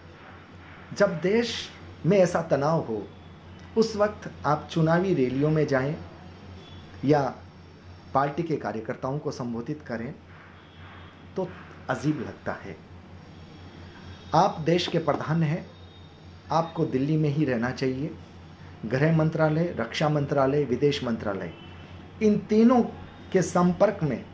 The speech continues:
ही आप रहें। चुनाव की चिंता आप छोड़ दें। देश के लिए आपका योगदान, आपका निर्णय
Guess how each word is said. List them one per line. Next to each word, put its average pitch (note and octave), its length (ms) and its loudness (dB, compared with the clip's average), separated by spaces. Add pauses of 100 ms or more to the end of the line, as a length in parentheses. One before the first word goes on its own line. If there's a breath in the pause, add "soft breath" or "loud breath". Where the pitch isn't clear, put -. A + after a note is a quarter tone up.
ही D#3+ 180 4
आप G#2+ 220 2
रहें। G#2+ 280 -2 (1080 loud breath)
चुनाव F#3 360 6
की F3+ 120 0
चिंता C#3+ 300 0
आप A2+ 240 0
छोड़ C#3+ 220 -2
दें। G#2 220 -8 (1700)
देश F3+ 300 2
के G3 160 2
लिए F#3 340 2 (1500)
आपका C3+ 240 0
योगदान, C3+ 680 2 (160)
आपका A2+ 280 -4
निर्णय A2+ 440 -2